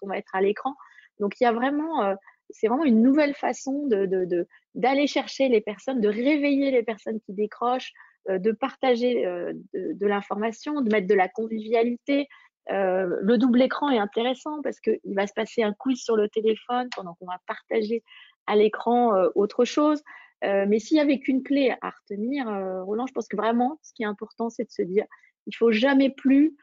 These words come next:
de cinquante pour cent d'informations descendantes dans une réunion ou dans un partage ou quoi que ce soit. Il faut toujours cinquante pour cent d'interaction.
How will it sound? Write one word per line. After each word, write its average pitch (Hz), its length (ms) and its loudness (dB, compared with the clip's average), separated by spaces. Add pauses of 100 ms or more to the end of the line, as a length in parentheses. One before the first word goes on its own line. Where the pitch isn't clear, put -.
(200)
de 208 140 0
cinquante 247 440 -2
pour 240 180 -8
cent 247 420 -6 (280)
d'informations 220 760 -2
descendantes 214 720 -2 (120)
dans 196 180 -4
une 190 180 -6
réunion 190 420 -4
ou 196 180 -2
dans 180 260 -8
un 180 60 -12
partage 202 440 -8
ou 190 80 -2
quoi 180 160 -10
que - 80 -20
ce - 100 -20
soit. - 200 -20
Il - 40 -20
faut 262 120 0
toujours 320 560 4 (380)
cinquante 277 420 -6
pour 240 120 -8
cent 277 280 -8
d'interaction. 208 680 -2